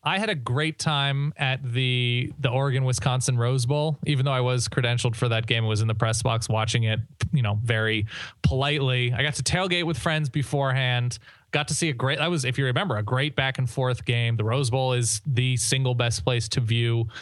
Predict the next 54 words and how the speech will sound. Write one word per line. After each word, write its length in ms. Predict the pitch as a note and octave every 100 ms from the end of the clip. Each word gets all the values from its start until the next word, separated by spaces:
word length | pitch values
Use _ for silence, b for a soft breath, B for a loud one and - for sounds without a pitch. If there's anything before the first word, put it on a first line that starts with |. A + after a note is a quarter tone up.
| B B B B _
I, 260 | B2+ D#3+ E3+ -
a 60 |
college 340 | - G3+ G3+ E3+
football 220 | F3+ F3+
game, 200 | E3 D#3
a 40 |
sporting 320 | C3+ - C#3+ C3+
event, 260 | B2 B2+
whatever 240 | B2 B2 A#2+
you 80 |
wanna 180 | A#2 A2
call 260 | A2 A2+ G#2+
it. 60 |
We'll 100 | A2+ A#2
get 220 | A#2 A2+
you 40 |
out 140 | A2+ A2+
here 140 | G#2+
sooner 260 | A2 A#2+ A2
rather 280 | G#2 G#2 G#2
than 160 | G#2 G#2
later 320 | C3+ B2 A#2
to 140 | -
see 240 | - G3 F3+
that. 320 | D#3+ D3+ - B B B B -
Um, 420 | C#3 C3 B2 A#2 -
that 180 | - G3+
was 140 | G#3+ -
probably 540 | - G3 F3+ F3 F3
my 120 | D3+
best 340 | C3+ C#3+ C#3+ D#3
experience, 640 | C#3+ - D3 C#3 C#3 C#3
just 180 | - C3
in 80 | B2+
terms 300 | C3 B2 A#2
of 260 | A#2+ A2+ -
we 80 | D#3
got 140 | A#2
a, 60 | G#2+
we 120 | G#2+
got 120 | C#3 G#2+
a 20 |
win 560 | A2+ F#3+ E3+ D#3+ D#3+ -
to 80 | D3
see. 440 | - D3+ C#3+ C#3
I, 140 | C3 C#3+ D3+
you 100 | F3
know, 160 | C3+ G#2 G#2
it 100 | F3
was 100 | E3+
just 180 | C#3 -
a 40 |
great 260 | A#2+ A2+ A2
time. 320 | A#2+ A2+ A2+